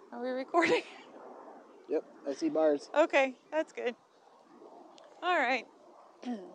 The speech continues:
Speaker 1: So this week we're gonna celebrate the feast of
Speaker 2: Santa
Speaker 1: Saint
Speaker 2: Claus.
Speaker 1: Saint Nicholas.
Speaker 2: Yay.
Speaker 1: Yay!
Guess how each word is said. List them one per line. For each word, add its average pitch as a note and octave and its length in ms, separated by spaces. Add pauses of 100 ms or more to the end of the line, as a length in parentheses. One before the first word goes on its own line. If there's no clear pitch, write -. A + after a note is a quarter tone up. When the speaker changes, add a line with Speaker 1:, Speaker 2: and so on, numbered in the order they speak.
(1900)
Speaker 1:
So E4 600
this G4+ 340
week D4 580
we're D4 380
gonna C4+ 320
celebrate B3+ 1200 (1700)
the B3+ 80
feast E4+ 580 (140)
of C#4+ 500 (640)
Speaker 2:
Santa A#3 160
Speaker 1:
Saint F#3 80
Speaker 2:
Claus. D#3 500
Speaker 1:
Saint A4 300
Nicholas. G4 640
Speaker 2:
Yay. D#3 1300
Speaker 1:
Yay! E4+ 680